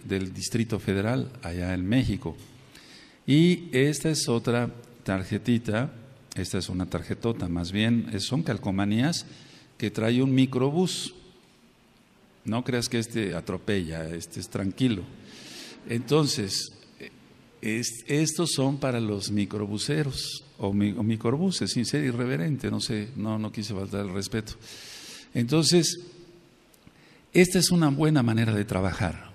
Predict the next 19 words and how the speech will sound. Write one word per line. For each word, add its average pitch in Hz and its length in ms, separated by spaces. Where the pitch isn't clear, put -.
Es 120 120
decir, 127 380
que 123 100
el 120 100
Eterno 170 380
nos 131 220
da 135 140
ideas, 131 600
da 101 160
ideas 101 360
a 92 80
todos, 131 360
por 110 140
medio 110 100
de 104 60
su - 80
bendito 104 280
Ruach 101 180
HaKodesh, 139 420